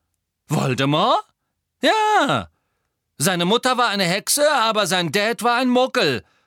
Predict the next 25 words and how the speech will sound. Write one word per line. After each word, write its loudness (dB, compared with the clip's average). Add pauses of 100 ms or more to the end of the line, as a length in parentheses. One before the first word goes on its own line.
(360)
Oder 2
hat -2
er 0
euch -2
allen 0
gesagt, -2
er -4
sei -2
ein -2
Reinblüter? -2 (680)
Stop! 2 (120)
Nein! 2 (200)
Ein -2
Strahl 0
roten -4
Lichts -4
war -4
aus -8
der -10
Spitze -6
von -4
Bellatrix -4
Lestrange -4
Zauberstab -4
geschossen, -4